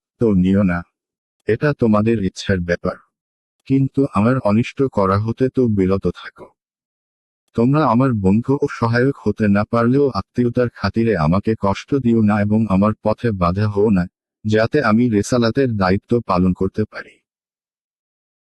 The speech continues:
ইবনে আব্বাস, রাদিয়াল্লাহু আনহু, এর অর্থ করেছেন,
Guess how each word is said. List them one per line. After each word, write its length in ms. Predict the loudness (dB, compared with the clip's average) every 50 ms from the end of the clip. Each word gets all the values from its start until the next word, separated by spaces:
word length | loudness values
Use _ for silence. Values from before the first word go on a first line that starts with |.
| _ _ _ _ -2
ইবনে 300 | -2 0 2 2 0 0
আব্বাস, 560 | 0 0 -2 -2 0 0 -2 -2 -4 -8 -20 _ _ _ _ _ -2
রাদিয়াল্লাহু 600 | 0 0 2 2 2 2 2 2 0 0 0 0
আনহু, 380 | 0 0 -2 -2 -2 -2 -4 -4 -6 _ _ _ _ -2
এর 100 | 0 0
অর্থ 320 | 0 0 -2 -4 -4 -8
করেছেন, 540 | -4 0 0 0 2 0 -2 -2 -2 -2 -2